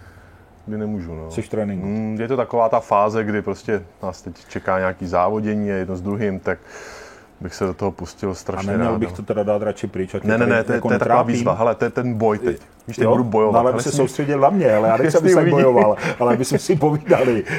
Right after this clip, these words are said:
Speaker 2: Jo, jestli budeš mít
Speaker 1: Až tady
Speaker 2: oči u
Speaker 1: uvidí
Speaker 2: toho
Speaker 1: takhle
Speaker 2: moc
Speaker 1: tu
Speaker 2: dlouho,
Speaker 1: ruku, viď, tak jako,
Speaker 2: tak
Speaker 1: hele,
Speaker 2: já
Speaker 1: je
Speaker 2: to
Speaker 1: zle.
Speaker 2: včas,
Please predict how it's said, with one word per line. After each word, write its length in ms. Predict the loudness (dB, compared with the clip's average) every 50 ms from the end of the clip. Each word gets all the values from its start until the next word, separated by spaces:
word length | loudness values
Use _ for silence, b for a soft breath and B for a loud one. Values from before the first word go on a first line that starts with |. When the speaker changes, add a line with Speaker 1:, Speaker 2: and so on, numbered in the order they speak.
| -6 -8 -6 -2
Speaker 2:
Jo, 220 | 0 2 2 4
jestli 200 | 2 2 0 0
budeš 180 | 2 2 2 2
mít 60 | 2
Speaker 1:
Až 80 | 2 2
tady 80 | 2 4
Speaker 2:
oči 100 | 4 4
u 40 | 4
Speaker 1:
uvidí 160 | 4 4 4
Speaker 2:
toho 120 | 6 6 6
Speaker 1:
takhle 180 | 6 4 4 4
Speaker 2:
moc 60 | 4
Speaker 1:
tu 80 | 2
Speaker 2:
dlouho, 160 | 2 2 2 0
Speaker 1:
ruku, 100 | 0 0
viď, 280 | 0 0 0 0 -2 -2
tak 220 | -4 -4 -2 -2
jako, 200 | -4 -2 -2 0
Speaker 2:
tak 60 | 0
Speaker 1:
hele, 140 | 2 2 4
Speaker 2:
já 60 | 2
Speaker 1:
je 60 | 2
Speaker 2:
to 80 | 2 0
Speaker 1:
zle. 80 | 0 2
Speaker 2:
včas, 240 | 2 2 2 0